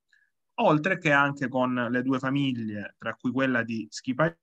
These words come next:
Junior, che sono, che detengono attualmente, eh, eh, l'eredità del, del celebre tenore, eh, al fine di formare questo, questo museo.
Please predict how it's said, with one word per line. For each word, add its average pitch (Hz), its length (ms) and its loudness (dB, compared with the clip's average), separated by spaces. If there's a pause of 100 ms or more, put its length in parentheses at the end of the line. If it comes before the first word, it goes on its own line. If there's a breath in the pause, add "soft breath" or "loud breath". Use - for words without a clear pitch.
(120)
Junior, 113 720 -2
che 113 280 -4
sono, 113 560 -6 (340)
che 117 100 -6
detengono 127 560 2
attualmente, 117 880 -2
eh, 107 380 -10
eh, 90 100 -12
l'eredità 117 840 0 (380)
del, 107 500 -6
del 113 180 -2
celebre 107 640 -2
tenore, 101 680 -4
eh, 107 120 -10
al 104 240 -6
fine 113 260 -4
di 110 80 -2
formare 113 420 2
questo, 101 540 -8
questo 104 300 -10
museo. 98 420 -12